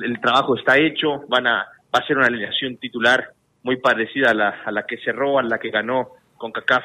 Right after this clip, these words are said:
obviamente quitando a los que ya no están, eh, pero en intenciones va a ser lo mismo. Los seleccionados nacionales que han llegado están bien. Viñas, me preguntan mucho si Viñas va a poder iniciar.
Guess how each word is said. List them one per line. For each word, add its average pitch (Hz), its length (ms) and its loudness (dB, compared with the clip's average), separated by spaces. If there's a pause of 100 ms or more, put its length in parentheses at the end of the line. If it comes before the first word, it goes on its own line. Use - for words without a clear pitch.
(120)
obviamente 120 420 -6
quitando 120 320 -2
a - 20 -2
los 101 120 -8
que 107 100 -4
ya 110 80 2
no 117 80 -4
están, 156 400 2 (640)
eh, 120 460 2
pero 127 160 2
en 131 80 -6
intenciones 151 680 2 (200)
va 131 60 0
a - 80 -8
ser 139 120 0
lo 135 120 -2
mismo. 202 520 0 (440)
Los 131 260 2
seleccionados 143 560 2
nacionales 135 360 -2
que 147 100 -4
han 139 40 -8
llegado 135 320 2
están 131 240 -4
bien. 196 320 0 (420)
Viñas, 220 440 2 (600)
me 120 120 -12
preguntan 147 340 0
mucho 147 220 0
si 135 160 -2
Viñas 147 420 -2
va 131 120 2
a 135 100 -6
poder 135 260 0
iniciar. 139 560 2